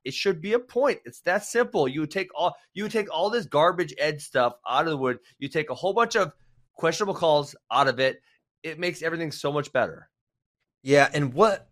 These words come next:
Speaker 2: I'm just curious what they're trying to avoid. Like, what, what problem do they think they're solving by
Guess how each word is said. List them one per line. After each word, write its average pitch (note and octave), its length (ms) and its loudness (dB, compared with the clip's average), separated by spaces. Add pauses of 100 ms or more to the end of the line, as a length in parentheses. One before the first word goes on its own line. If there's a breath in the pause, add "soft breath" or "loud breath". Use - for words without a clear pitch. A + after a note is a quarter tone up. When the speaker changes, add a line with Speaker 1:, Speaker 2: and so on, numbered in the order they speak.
Speaker 2:
I'm E3 140 -4
just A3+ 220 -6
curious D#4+ 380 -2
what G3 140 2
they're F3+ 120 2
trying E3 400 2
to C3+ 500 2 (1080)
avoid. A2 640 4 (280)
Like, B2 160 4
what, F3+ 340 8
what D#3 320 4
problem E3 440 6
do B2+ 60 -2
they C3 100 0
think C#3+ 220 -4
they're A#2+ 120 0
solving G#2+ 1080 2 (160)
by G2+ 720 0